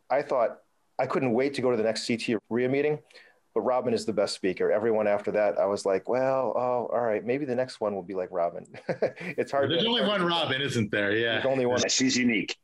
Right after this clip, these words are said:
Speaker 2: Yeah, she,
Speaker 3: There's a
Speaker 2: she
Speaker 3: reason
Speaker 2: is.
Speaker 3: she gets everything she wants.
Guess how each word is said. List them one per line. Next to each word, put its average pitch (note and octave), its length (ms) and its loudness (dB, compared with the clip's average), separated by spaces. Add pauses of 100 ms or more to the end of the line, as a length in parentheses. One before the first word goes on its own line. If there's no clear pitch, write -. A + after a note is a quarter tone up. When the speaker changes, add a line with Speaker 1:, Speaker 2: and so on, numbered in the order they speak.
(540)
Speaker 2:
Yeah, A#2+ 340 2
she, - 220 0
Speaker 3:
There's - 160 2
a - 40 0
Speaker 2:
she A#2+ 60 2
Speaker 3:
reason B2 240 2
Speaker 2:
is. A2+ 60 2
Speaker 3:
she A#2 100 2
gets - 220 0
everything A2+ 360 0
she A2 160 0
wants. F#2 400 0